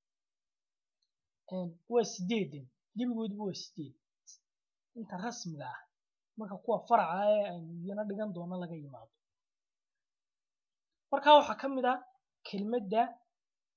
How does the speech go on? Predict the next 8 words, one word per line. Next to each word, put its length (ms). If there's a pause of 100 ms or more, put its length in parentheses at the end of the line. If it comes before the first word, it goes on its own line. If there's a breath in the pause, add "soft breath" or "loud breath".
(340)
aniga. 300 (1800)
Waa 200 (140)
aniga 320
markaan 340
iska 240
hadlayo 480
qofka. 380 (1500)
Aniga. 280